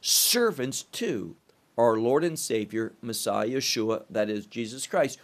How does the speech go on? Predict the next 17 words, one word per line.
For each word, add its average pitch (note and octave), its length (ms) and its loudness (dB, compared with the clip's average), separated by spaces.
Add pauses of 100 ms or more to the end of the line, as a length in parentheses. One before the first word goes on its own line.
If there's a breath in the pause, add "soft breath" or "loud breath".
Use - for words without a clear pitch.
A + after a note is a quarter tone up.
(140 soft breath)
We'll G3 180 2
never B3+ 360 4
regret B3 500 -2
that. - 200 -2 (760 loud breath)
And E3+ 180 4
we G#3 160 4
are A3+ 80 8
gonna G#3+ 220 0
see D#3+ 500 2
the D#3+ 140 2
kingdom F3 800 -2
benefits, A3 720 -2
let C#3 100 -2
me C3 100 -4
say C3 220 -4
that A#2 180 0
differently, G#2 540 -6